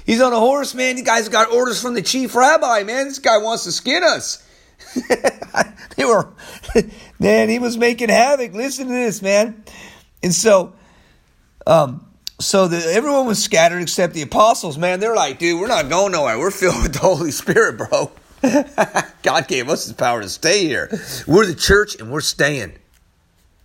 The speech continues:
We're not going nowhere. Okay? Peter isn't the church, the rock of my faith. Okay? Jesus Christ is. And you know what? I don't want to hear about Peter being the church.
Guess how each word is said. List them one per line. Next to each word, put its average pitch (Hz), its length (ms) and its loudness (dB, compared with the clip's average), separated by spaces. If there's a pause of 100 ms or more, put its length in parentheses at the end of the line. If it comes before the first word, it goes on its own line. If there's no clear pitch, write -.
(640)
We're 180 140 4
not 170 180 0
going 127 300 -2
nowhere. 165 500 2 (1300)
Okay? 156 500 -2 (720)
Peter 220 380 2
isn't 170 320 -2
the 151 80 -6
church, 139 540 -4
the 143 80 -2
rock 143 280 0
of 135 60 -6
my 135 180 -2
faith. 95 460 -6 (180)
Okay? 110 400 -6 (840)
Jesus 139 440 0
Christ 120 420 0
is. 87 300 -4 (180)
And 117 100 -6
you 143 60 0
know 175 120 2
what? 180 300 0 (140)
I 165 120 4
don't 185 140 0
want 180 140 0
to 165 60 -4
hear 160 140 -2
about 139 280 0
Peter 147 300 -2
being 127 280 -6
the 107 80 -10
church. 104 480 -6